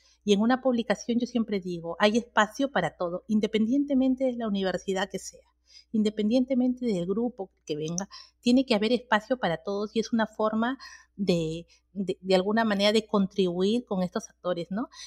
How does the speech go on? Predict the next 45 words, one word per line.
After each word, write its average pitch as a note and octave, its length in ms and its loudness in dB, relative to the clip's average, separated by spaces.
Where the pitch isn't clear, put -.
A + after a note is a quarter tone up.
Eh, G#3 160 4
como G#3+ 240 4
tú C4 100 0
dices, B3 300 2
en G#3 100 2
investigación G#3+ 600 2
no C#4+ 40 4
hay C#4 80 6
mucho B3 260 4
presupuesto, - 840 -8
entonces G#3+ 340 -6
no C4 100 2
se D#4+ 120 -4
les C4+ 160 -2
paga A#3+ 260 4
mucho B3 340 -2
a - 20 -6
los F3 180 -8
investigadores. E3+ 600 -6
La G#3 120 2
mayoría G3+ 360 0
investiga C4+ 640 0
por G#3 200 -4
amor G#3+ 600 4
a, F#3 400 0
a G#3 140 0
la G#3 80 -4
investigación. F3 840 2
Entonces, A3+ 760 4
eh, F#3+ 180 4
aquí G#3 380 0
nosotros C4+ 440 0
formamos A#3 560 0
un B3 140 2
bonito A3+ 400 0
grupo A3+ 460 -2
con G3 100 0
las F#3 100 -4
direcciones F#3+ 480 -2
regionales, G#3+ 960 2
con F#3+ 140 -2
el F#3 140 0
personal F#3+ 520 0
de A3 120 0
salud A3+ 520 0